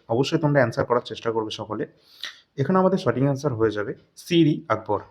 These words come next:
সিরি আকবর এই নামে তিনি কিন্তু এই ফার্সি ভাষায় তিনি অনুবাদ করেছিলেন এখানে দারাশিকো। এবং এখানে দেখতে হবে তিনি কিন্তু টোটাল এখনো পর্যন্ত, মানে যে বইটিতে রে-, এটা রয়েছে, যেটা বাহান্নটি উপনিষদ অনুবাদ করা হয়েছে এখানে টোটাল।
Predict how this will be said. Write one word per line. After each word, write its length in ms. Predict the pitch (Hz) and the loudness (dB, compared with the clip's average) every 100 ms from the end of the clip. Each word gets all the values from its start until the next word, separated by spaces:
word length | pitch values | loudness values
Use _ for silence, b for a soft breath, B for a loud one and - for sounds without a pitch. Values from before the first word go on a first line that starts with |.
| _ _ _ _ _ _ _ _ _ _ _ - | _ _ _ _ _ _ _ _ _ _ _ -20
সিরি 420 | - 160 165 - - | -2 4 4 4 0
আকবর 380 | 110 - 180 - - _ _ _ - | -2 2 0 0 -12 _ _ _ 2
এই 140 | 147 | 4
নামে 240 | 160 127 131 | 6 4 2
তিনি 160 | 117 | 0
কিন্তু 360 | 110 110 - - | -2 -4 -6 -10
এই 120 | 120 113 | -6 -4
ফার্সি 340 | 120 123 185 | 0 0 0
ভাষায় 320 | 113 110 156 | -2 -2 -6
তিনি 160 | 156 131 110 | -4 -6 -8
অনুবাদ 220 | 107 143 | -2 -4
করেছিলেন 480 | - 107 - 139 160 | -4 -12 -8 -6 -6
এখানে 220 | 107 131 | -4 -4
দারাশিকো। 540 | 110 104 101 101 104 - b b b b | -2 -2 -4 -14 -16 -16 b b b b
এবং 220 | 160 196 135 | 2 4 4
এখানে 220 | 160 165 | 4 4
দেখতে 280 | 120 - 139 | 2 2 2
হবে 140 | 180 | 2
তিনি 220 | - 127 | 0 0
কিন্তু 220 | 131 139 147 | 2 0 -2
টোটাল 320 | 117 117 143 110 | -4 0 0 0
এখনো 220 | 139 151 | -2 -4
পর্যন্ত, 320 | 123 113 113 | -4 -12 -10
মানে 140 | 117 | -8
যে 180 | 113 151 | -2 0
বইটিতে 440 | 143 131 139 165 135 | 4 2 2 2 2
রে-, 180 | 120 117 | 0 -2
এটা 180 | 120 107 | -2 0
রয়েছে, 340 | 104 101 170 | -2 -6 -6
যেটা 160 | 127 113 | -4 0
বাহান্নটি 580 | 107 135 170 175 - - | 2 2 2 0 -4 -12
উপনিষদ 460 | 113 127 131 160 160 | -8 -2 -2 0 -2
অনুবাদ 320 | 113 117 139 | -4 0 0
করা 240 | 135 107 101 | 0 -6 -6
হয়েছে 280 | 101 98 98 | -6 -12 -12
এখানে 200 | 95 95 | -16 -12
টোটাল। 240 | - 101 | -12 -12